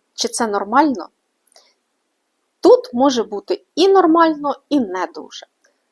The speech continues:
Насправді наші емоції, вони не можуть іти отак, знаєте, рівною лінією. Вони більше схожі на хвилі, то вгору, то вниз.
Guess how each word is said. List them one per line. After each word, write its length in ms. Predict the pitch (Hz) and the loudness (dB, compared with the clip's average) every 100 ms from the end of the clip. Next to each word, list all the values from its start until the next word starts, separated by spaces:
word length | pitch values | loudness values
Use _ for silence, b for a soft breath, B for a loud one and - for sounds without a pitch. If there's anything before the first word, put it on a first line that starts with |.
| _ | _
Насправді 440 | 240 - 494 302 233 | -8 2 4 4 2
наші 300 | 302 - 254 | 0 0 -2
емоції, 500 | 247 381 427 302 233 | 2 2 0 -2 -4
вони 260 | 240 311 | 0 0
не 120 | 269 | 0
можуть 380 | 247 339 269 - | 0 0 -2 -6
іти 220 | - 269 | -4 2
отак, 380 | 285 220 226 226 | 2 2 0 0
знаєте, 360 | 208 233 240 190 | -4 -6 -4 -4
рівною 360 | 233 220 202 | -4 -4 -4
лінією. 480 | 190 185 339 339 - - - | -6 -8 -12 -14 -18 -14 -6
Вони 400 | 233 294 359 - B B | 0 2 2 0 B B
більше 360 | - 294 - 220 | -2 0 0 -4
схожі 400 | - 247 247 208 | -4 -2 -2 -4
на 120 | 202 | -8
хвилі, 480 | - - 202 170 - | -10 -6 -6 -6 -8
то 140 | 220 196 | -4 -4
вгору, 420 | - 285 381 277 | -2 2 2 2
то 160 | - | -2
вниз. 420 | 220 202 202 156 | -8 -6 -6 -8